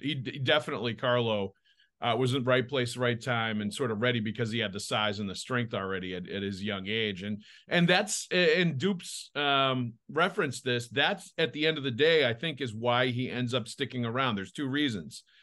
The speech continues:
He does get his shots through. He had three shots on net, even though he had some hiccups last night. I think it was six shot attempts.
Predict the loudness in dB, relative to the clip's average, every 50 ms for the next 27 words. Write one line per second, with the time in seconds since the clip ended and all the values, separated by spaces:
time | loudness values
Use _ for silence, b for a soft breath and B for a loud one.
0 | b b b b b b b b b _ -6 -4 0 2 4 6 4 4 4 2
1 | 2 2 2 0 -2 -2 0 0 0 0 -4 -6 -10 -8 -8 -10 -8 -4 0 0
2 | 0 0 0 -2 -2 -2 0 2 2 2 2 2 0 -2 0 0 0 0 -2 -2
3 | -2 -4 -4 -2 -2 0 0 0 0 -2 -4 -4 -2 -2 -2 -2 -4 -6 -4 -4
4 | -2 -2 -2 -2 -4 -4 -4 -4 -4 -4 -4 -4 -6 -4 -4 -4 -4 -4 -4 -2
5 | 0 0 0 0 -2 -4 -6 -6 -8 -8 -10 -12 -16 -16 -18